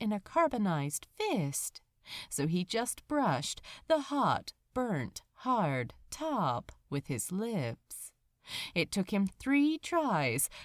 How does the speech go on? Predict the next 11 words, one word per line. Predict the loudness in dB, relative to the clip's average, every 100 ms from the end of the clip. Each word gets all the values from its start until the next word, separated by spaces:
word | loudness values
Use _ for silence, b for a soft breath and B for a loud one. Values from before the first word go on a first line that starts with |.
| B
before | -4 0 2
he | 0
was | -2 -4 -6
finally | -2 0 2 2 0 -4 -4
able | -2 0 -2 -4
to | -6
force | -6 -2 0 0 -4 -6
words | -2 0 0 -2 -4
from | -4 -4
his | -2 -4 -6
throat. | -4 -2 -2 -6 -14